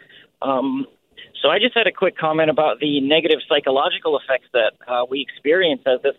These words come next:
kind of shadow workforce. Um, so generally speaking, you don't really know what your colleagues make, um,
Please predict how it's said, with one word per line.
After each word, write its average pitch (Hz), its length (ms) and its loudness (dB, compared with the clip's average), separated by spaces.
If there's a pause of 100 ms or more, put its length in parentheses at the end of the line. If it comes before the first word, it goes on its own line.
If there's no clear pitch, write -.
kind 131 160 0
of 123 120 2 (180)
shadow 139 320 2
workforce. 123 580 0 (200)
Um, 120 360 -2 (540)
so 175 100 2
generally 220 540 2
speaking, 208 340 0
you 151 120 0
don't - 180 2
really 196 220 2
know 165 240 4
what 165 120 4
your 139 140 0
colleagues 160 500 -2
make, 160 300 2 (240)
um, 127 420 -2